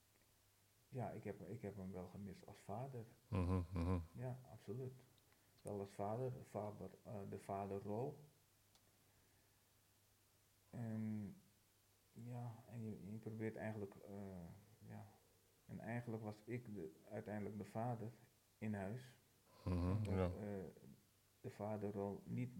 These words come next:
Speaker 1: door de vader werd vervuld, maar door de oudste zoon.
Speaker 2: Ja, ja.
Speaker 1: Weet je, dus ja, ik heb, ik heb dat wel gemist, want ik werd, eh, voor mijn gevoel te snel volwassen.
Speaker 2: Mhm,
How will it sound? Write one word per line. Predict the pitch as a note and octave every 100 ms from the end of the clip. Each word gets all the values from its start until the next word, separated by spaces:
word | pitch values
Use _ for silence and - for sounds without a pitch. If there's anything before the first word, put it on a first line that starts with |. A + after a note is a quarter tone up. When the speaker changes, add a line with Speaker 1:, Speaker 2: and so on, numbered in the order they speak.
| F#2
Speaker 1:
door | G2+
de | G2
vader | A2+ B2+ B2
werd | A2 -
vervuld, | F#2+ G2 G2
maar | G#2+ G#2+
door | A2 G#2
de |
oudste | - G#2 - G2+
zoon. | - A#2+ B2+
Speaker 2:
Ja, | - F#2 F2+ - - - -
ja. | F2+ F#2 - - - - - -
Speaker 1:
Weet | A#2+
je, | A#2+
dus | A#2+ A#2
ja, | C#3+ C#3
ik | B2 C3+
heb, | A#2+
ik | C3+ C3
heb | B2+
dat | A2
wel | A2 G#2+
gemist, | G2 G2+ A2+
want | A2 -
ik | B2
werd, | A#2+ A#2+ - -
eh, | A#2 A#2 A#2+ - - - -
voor | A#2
mijn | B2 C3+
gevoel | C3 B2 B2+ B2+
te | C3+
snel | B2 A2+ A2+
volwassen. | G2+ G2 F2+ - - -
Speaker 2:
Mhm, | G2 F#2 G2